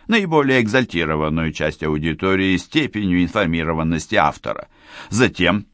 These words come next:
следует милая сентенция о необязательности наших уставов для немцев, радующая понятным юмором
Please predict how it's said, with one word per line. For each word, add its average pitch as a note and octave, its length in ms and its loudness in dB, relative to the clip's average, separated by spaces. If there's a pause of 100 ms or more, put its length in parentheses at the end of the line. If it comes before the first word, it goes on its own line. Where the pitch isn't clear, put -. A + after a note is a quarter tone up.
(160)
следует A2+ 580 2
милая G#2 520 4
сентенция F2+ 680 0
о E2+ 60 2
необязательности E2+ 1000 0
наших D#2 460 -2
уставов D#2+ 560 -2
для G#2+ 200 0
немцев, D#2+ 540 -2 (340)
радующая D3+ 840 0
понятным B2+ 560 -2
юмором D#3+ 640 0